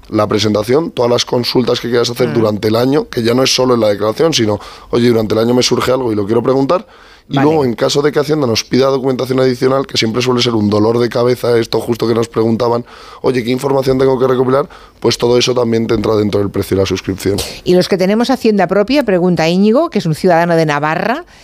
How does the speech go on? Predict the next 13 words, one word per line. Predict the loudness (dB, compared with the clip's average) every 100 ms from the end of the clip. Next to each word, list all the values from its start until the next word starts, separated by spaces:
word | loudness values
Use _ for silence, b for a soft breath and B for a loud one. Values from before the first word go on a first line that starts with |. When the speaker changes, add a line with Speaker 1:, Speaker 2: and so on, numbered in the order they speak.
| B B
Speaker 2:
dice, | -2 0
"¿Tampoco | -2 -2 -2 0 0
en |
Navarra | 0 0 -2 -2 -2
nos | -2 0
incluyen | -2 2 2 2 2 0
por | -2 0
defecto | 0 0 -2 0 0
las | 2
desgravaciones | 0 0 0 0 0 0 0 0
de | 0
nuestra | 2 0 0 0
comunidad?". | 0 0 2 2 0